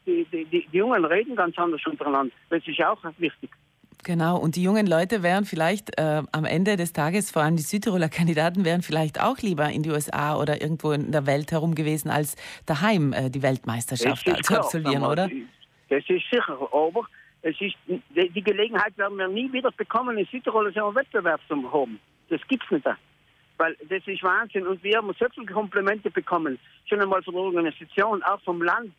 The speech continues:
Speaker 1: Wir sind mit ihm in die Türkei gegangen, in einem Abend, haben ihm alle einen Tiroler Schurz zusammengelegt. Das ist Kultur.
Speaker 2: <laughs> Ja,
Speaker 1: Wir
Speaker 2: das
Speaker 1: brauchen
Speaker 2: stimmt.
Speaker 1: nicht zu interessieren.
Speaker 2: Also sind Sie zufrieden bis jetzt noch? Das Ganze läuft
Speaker 1: Also
Speaker 2: ja noch?
Speaker 1: ich bin,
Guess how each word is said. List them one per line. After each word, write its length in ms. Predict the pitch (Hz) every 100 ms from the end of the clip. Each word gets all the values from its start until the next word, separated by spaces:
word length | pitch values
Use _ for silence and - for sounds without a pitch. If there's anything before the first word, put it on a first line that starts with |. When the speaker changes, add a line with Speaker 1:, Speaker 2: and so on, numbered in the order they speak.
| _ _ - _
Speaker 1:
Wir 140 | 175 202
sind 220 | 185 180
mit 180 | 175 202
ihm 160 | 208
in 60 | 180
die 80 | 165
Türkei 340 | 214 226 190
gegangen, 520 | 165 151 156 151 143 -
in 100 | 156
einem 340 | 151 147 143 143
Abend, 340 | 143 135 127
haben 160 | 165 165
ihm 160 | 196
alle 200 | 196 180
einen 240 | 185 185 165
Tiroler 340 | 170 208 254
Schurz 200 | - 180 -
zusammengelegt. 360 | 175 160 156 - 147 -
Das 140 | 226 240
ist 160 | 196
Kultur. 400 | - 156 - 294 202
Speaker 2:
<laughs> 60 | - 175 - - _ - - - - - -
Ja, 160 | 170 165
Speaker 1:
Wir 60 | 170
Speaker 2:
das 200 | 208 285
Speaker 1:
brauchen 240 | 254 247
Speaker 2:
stimmt. 120 | -
Speaker 1:
nicht 160 | 208 -
zu 60 | -
interessieren. 500 | 254 - 135 110 107
Speaker 2:
Also 220 | - 196 220
sind 220 | 269 277
Sie 80 | 302
zufrieden 460 | 240 202 208 269
bis 180 | 285 220
jetzt 260 | 208 240 -
noch? 100 | 226
Das 140 | 202
Ganze 280 | 196 226 214
läuft 280 | 160 214 254
Speaker 1:
Also 40 |
Speaker 2:
ja 20 |
noch? 140 | 240 254
Speaker 1:
ich 40 | -
bin, 260 | 381 370